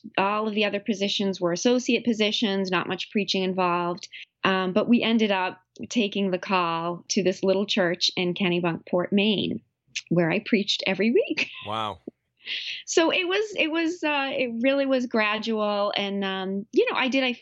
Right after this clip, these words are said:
Speaker 1: felt, uh, insecure about it. I think for a long time, I don't know if it was probably because I was young, also, uh, because I was a woman and I didn't, I had never seen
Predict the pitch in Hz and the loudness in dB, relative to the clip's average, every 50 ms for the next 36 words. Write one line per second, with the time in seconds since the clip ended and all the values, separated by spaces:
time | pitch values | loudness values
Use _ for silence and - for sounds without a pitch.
0 | - - - 262 254 254 254 - - - - 220 220 208 202 196 - - - 240 | -10 -4 -2 0 0 0 -2 -6 -12 -10 -6 -4 -2 -2 -2 -4 -6 -6 0 2
1 | 254 240 226 - 233 - - 226 214 208 196 190 180 190 170 175 170 165 165 165 | 2 2 2 0 -2 0 0 0 2 2 0 0 0 0 0 0 0 0 0 -2
2 | - - - - - - - - 233 233 240 226 226 - 214 208 202 202 202 196 | -2 -6 -12 -20 -20 -12 -4 0 4 4 4 4 4 2 2 2 2 2 2 2
3 | 196 196 208 208 - - 202 190 185 185 190 190 - - _ - 185 196 202 202 | 2 0 -2 -4 -2 0 2 2 2 0 0 -2 -4 -4 _ 0 0 0 0 0
4 | - 196 190 185 180 - - 185 - - 190 180 175 - - - - _ _ _ | 0 0 -2 -2 -2 -2 -2 -2 0 0 -2 -2 -4 -8 -12 -14 -16 _ _ _
5 | _ - - 277 302 285 277 247 254 254 240 240 240 247 247 202 190 180 180 185 | _ -4 0 2 2 2 2 2 2 2 2 2 2 2 2 0 0 0 0 -2
6 | 185 214 262 269 254 247 240 240 240 247 - - - - _ _ - 214 220 226 | 0 0 0 2 2 0 0 0 -2 -2 -4 -8 -20 -20 _ _ 0 2 2 2
7 | 233 226 - - 220 202 202 196 196 196 196 190 - - 202 202 196 196 240 233 | 0 -2 -2 0 0 2 2 2 2 0 -2 -4 -4 -2 -2 0 2 2 2 2
8 | - 240 240 233 233 262 254 285 277 330 415 381 220 196 185 190 190 185 - 190 | 2 2 2 2 2 2 2 2 2 2 2 2 2 2 2 0 0 0 0 -2
9 | 196 190 233 220 233 226 220 - - 233 254 247 233 277 285 285 269 - - - | 0 0 2 4 4 4 2 2 0 0 0 2 0 0 0 -2 -4 -6 -4 -2
10 | 285 311 359 415 453 427 | 0 0 0 0 0 -2